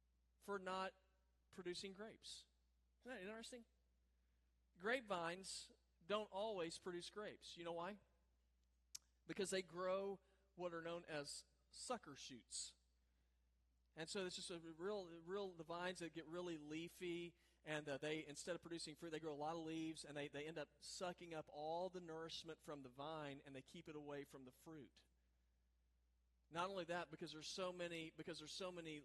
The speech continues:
leaves, they end up keeping the light out from touching the grapes. So you know what has to happen? The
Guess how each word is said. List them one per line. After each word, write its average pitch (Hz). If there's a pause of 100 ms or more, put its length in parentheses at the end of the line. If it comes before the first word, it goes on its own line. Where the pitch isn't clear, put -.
(140)
leaves, 160 (460)
they 165
end 170
up 160
keeping 165
the 139
light 151
out 123 (420)
from 143
touching 143 (300)
the 131
grapes. 110 (720)
So -
you 165
know 175
what 170
has 160
to 147
happen? 160 (2750)
The 131